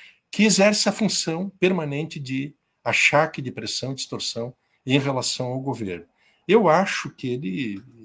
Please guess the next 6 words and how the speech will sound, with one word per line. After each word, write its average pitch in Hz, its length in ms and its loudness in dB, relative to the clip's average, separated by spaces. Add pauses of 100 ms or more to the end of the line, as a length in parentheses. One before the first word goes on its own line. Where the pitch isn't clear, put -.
(340)
mesmo 135 480 2
que - 160 -12
ele 90 280 -10 (580)
eventualmente 117 680 -4
venha 107 160 -4
perder, 110 720 -4